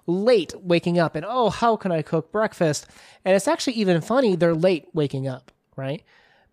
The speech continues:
But then she's literally just following Mary Elizabeth around room to room <laughs> as she's telling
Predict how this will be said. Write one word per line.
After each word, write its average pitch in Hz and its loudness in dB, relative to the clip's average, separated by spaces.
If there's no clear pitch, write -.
But 247 0
then 262 4
she's 208 -2
literally 277 4
just 208 2
following 233 4
Mary 226 0
Elizabeth 180 2
around 151 0
room 220 2
to 151 0
room 165 2
<laughs> - -18
as - 0
she's 208 -4
telling 226 2